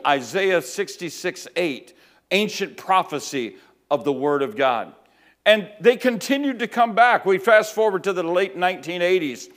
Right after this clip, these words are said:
Help me with this, some of you that are a little bit older. Our president, President Reagan, said in front of the whole world, "Mister Gorbachev, tear down that wall." And he did.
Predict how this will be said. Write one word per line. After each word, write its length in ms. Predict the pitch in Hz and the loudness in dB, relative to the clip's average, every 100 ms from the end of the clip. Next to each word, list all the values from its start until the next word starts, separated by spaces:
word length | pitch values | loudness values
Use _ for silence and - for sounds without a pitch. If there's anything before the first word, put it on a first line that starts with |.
| _ _ _ | _ _ _
Help 240 | 180 202 | 2 2
me 100 | 202 | 2
with 220 | 175 170 139 | 0 0 0
this, 220 | 156 156 | -2 -2
some 180 | 175 160 | -4 -4
of 140 | 131 | -6
you 100 | 147 | -4
that 180 | 143 135 | -2 0
are 180 | 139 135 | -2 0
a 60 | |
little 200 | 139 135 | 0 -2
bit 180 | 127 139 | -2 -2
older. 480 | 135 139 139 170 160 - _ _ _ | 0 -2 0 -4 -6 -18 _ _ _
Our 160 | 139 190 | 4 4
president, 720 | 196 196 196 139 139 135 180 - - _ _ _ | 4 6 6 6 0 0 -2 -4 -20 _ _ _
President 460 | 175 165 180 170 | 2 2 2 0
Reagan, 400 | 147 160 147 156 | 2 2 2 -2
said 300 | 151 - 175 | -4 2 2
in 100 | 170 | 2
front 200 | 147 180 175 | 0 0 2
of 40 | |
the 100 | 160 | 0
whole 280 | 160 226 233 | 4 4 6
world, 480 | 180 160 180 175 175 | 6 6 6 0 0
"Mister 460 | 220 285 - 302 | 2 2 0 -2
Gorbachev, 880 | 226 254 254 240 240 240 226 226 226 - - _ _ _ _ _ _ _ _ | 6 10 10 8 4 6 8 8 6 0 -20 _ _ _ _ _ _ _ _
tear 360 | - 208 220 | -2 2 2
down 520 | 190 165 143 135 131 117 - _ _ | 4 4 4 -2 -6 -12 -20 _ _
that 260 | 123 127 - | -2 -2 -2
wall." 680 | 101 101 80 80 - _ _ _ _ _ _ _ _ _ _ _ _ - | -4 -4 -4 -10 -18 _ _ _ _ _ _ _ _ _ _ _ _ -10
And 160 | 95 | -8
he 100 | 101 | -8
did. 440 | 110 135 87 85 | -6 -6 -6 -12